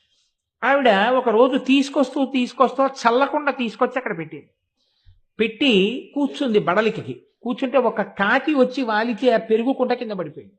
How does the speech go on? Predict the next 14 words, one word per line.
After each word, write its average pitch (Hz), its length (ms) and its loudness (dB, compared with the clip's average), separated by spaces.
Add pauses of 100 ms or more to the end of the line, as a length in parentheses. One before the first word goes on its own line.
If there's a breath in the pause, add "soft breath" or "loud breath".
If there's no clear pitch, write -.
(1200)
"అయ్యయ్యయ్యో, 147 960 2
పైనున్న 220 440 0
పెద్ద 175 340 -2
ఆయనకి 208 320 0
పెరుగు 180 280 -2
పట్టుకెడుతున్నాను, 196 1000 -2 (300 loud breath)
ఈ 208 160 2
దిక్కుమాలిన 233 640 0
కాకి 208 420 -4
వాలి 208 240 -2
పెరుగంతా 226 540 -2
కింద 214 240 -4
పడిపోయిందని" 208 600 -2
బాధపడింది. 165 600 0